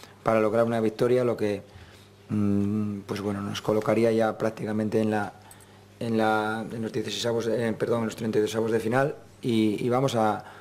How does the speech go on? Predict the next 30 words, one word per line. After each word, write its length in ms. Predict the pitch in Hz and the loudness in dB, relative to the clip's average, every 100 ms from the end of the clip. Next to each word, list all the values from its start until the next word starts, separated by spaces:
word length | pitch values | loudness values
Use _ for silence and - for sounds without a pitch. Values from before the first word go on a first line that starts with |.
| - - - - | -20 -20 -20 -14
vamos 260 | - 139 127 | -2 0 2
a 40 | |
intentarlo, 440 | 117 110 110 147 117 | 0 2 2 2 0
¿no? 320 | 117 156 202 131 - | -2 -4 -6 -14 -8
Mm, 720 | 110 113 110 110 110 110 107 | -4 -2 0 -2 0 0 -2
nosotros, 640 | 104 113 123 190 196 147 - | -4 -6 -4 0 0 -2 -4
eh, 580 | 135 131 127 123 120 117 113 110 - 98 - - _ - | -4 0 0 0 -2 -4 -6 -10 -14 -20 -20 -20 _ -12
lográramos 580 | - 117 127 127 120 110 | -4 0 0 0 -4 -6
mañana 420 | 113 113 117 113 | -6 -4 -2 -2
la, 340 | 110 107 104 - - - - _ _ - - - - | 0 -2 -4 -10 -20 -20 -20 _ _ -18 -18 -20 -16
la 120 | - | -12
clasificación, 800 | 113 107 98 110 143 123 135 131 160 - | -8 -8 -8 -12 -6 2 2 0 -8 -16
producto 360 | - 113 110 117 | -12 -12 -6 -6
de, 240 | 113 107 | -4 -6
de 120 | 107 110 | -6 -6
la 80 | |
victoria, 400 | 107 101 123 113 | -6 -4 -2 -2
que, 100 | 110 | -4
repito, 560 | 107 104 113 - 82 - - _ _ _ _ | -8 -8 -10 -10 -14 -14 -18 _ _ _ _
seguro 440 | - - 117 117 | -12 -8 -4 -4
que 60 | 113 | -4
va 60 | 110 | -6
a 40 | |
ser 160 | 113 107 | -6 -6
muy 100 | 110 | -6
complicado, 580 | 117 113 117 123 120 120 - - - - - - - _ - | -6 -4 -2 -2 -2 -8 -18 -20 -20 -20 -20 -20 -20 _ -8
pues 120 | 120 | -6
nosotros 320 | 117 113 123 | -4 -4 -2
intentaríamos, 840 | 127 117 113 113 117 110 117 113 - - - - - - | -4 -4 -4 0 0 -2 -4 -6 -10 -20 -20 -20 -20 -10
eh, 640 | 110 107 107 104 104 101 | -6 -2 -2 -2 -6 -6